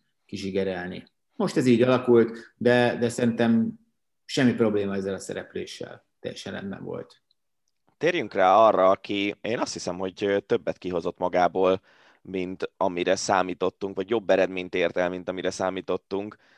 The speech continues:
Speaker 2: miközben élete legrosszabb olimpiáját, ö, teljesítette, hogyha szigorúan az eredményeket nézzük. Cseh László, ö, az látszott tényleg a közvetítésekben, meg, meg el is hangzott sokszor, hogy neki óriási respektje van az úszómezőnyben, a nemzetközi úszómezőnyben.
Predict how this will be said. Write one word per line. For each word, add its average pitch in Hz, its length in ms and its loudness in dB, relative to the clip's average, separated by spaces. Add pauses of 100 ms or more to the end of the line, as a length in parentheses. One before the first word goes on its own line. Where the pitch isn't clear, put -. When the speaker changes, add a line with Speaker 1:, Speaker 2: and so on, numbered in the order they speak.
(140)
Speaker 2:
miközben 92 480 -4
élete 87 320 0
legrosszabb 85 520 -4
olimpiáját, 90 840 0
ö, 90 120 -2
teljesítette, 87 680 -4
hogyha 87 520 -8
szigorúan 95 480 -6
az 92 100 0
eredményeket 92 560 -2
nézzük. 95 340 -6 (400)
Cseh 113 180 2
László, 113 640 2 (500)
ö, 104 360 8 (1600)
az 160 180 4
látszott 170 520 0 (120)
tényleg 147 280 4
a 117 80 4
közvetítésekben, 113 920 0
meg, 107 240 0
meg 101 240 -4
el 120 80 4
is 110 140 0
hangzott 101 300 -4
sokszor, 101 440 -4
hogy 98 120 -2
neki 98 260 -8
óriási 101 480 0
respektje 85 500 -4
van 80 180 -6
az 80 160 -6
úszómezőnyben, 80 920 -8
a - 280 -20
nemzetközi 85 580 -10
úszómezőnyben. 107 1000 0